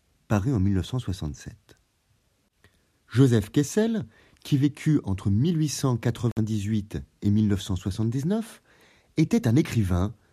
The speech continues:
journaliste et aviateur français. Il est connu pour ses récits qui nous font voyager,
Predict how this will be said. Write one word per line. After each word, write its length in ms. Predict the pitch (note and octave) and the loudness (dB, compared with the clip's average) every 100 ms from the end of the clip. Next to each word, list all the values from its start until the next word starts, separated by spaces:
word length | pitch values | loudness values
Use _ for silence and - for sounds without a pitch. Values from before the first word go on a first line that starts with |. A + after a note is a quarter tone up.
| _ | _
journaliste 760 | G2+ B2 D#3+ G2+ A2 F3+ - - - | -2 0 2 2 2 -2 -10 -20 0
et 80 | D3 | 2
aviateur 480 | D3+ A#2+ G2+ F3+ E3+ | 4 4 0 0 -4
français. 420 | - E2+ - - _ _ _ _ _ _ _ _ _ _ - | -4 -6 -6 -14 _ _ _ _ _ _ _ _ _ _ 4
Il 100 | F3 | 4
est 80 | |
connu 320 | F3+ C3 B2 G#3 | 6 6 6 4
pour 180 | C#3 | 2
ses 140 | - A#2+ | -2 4
récits 480 | A2+ C#3+ - A2 C#3 | 4 4 2 0 2
qui 100 | G#2 | 2
nous 120 | G2 | 0
font 160 | D3+ | 0
voyager, 600 | D3+ A2+ F#2 E2 E2 F#2 | 2 2 2 0 -2 -4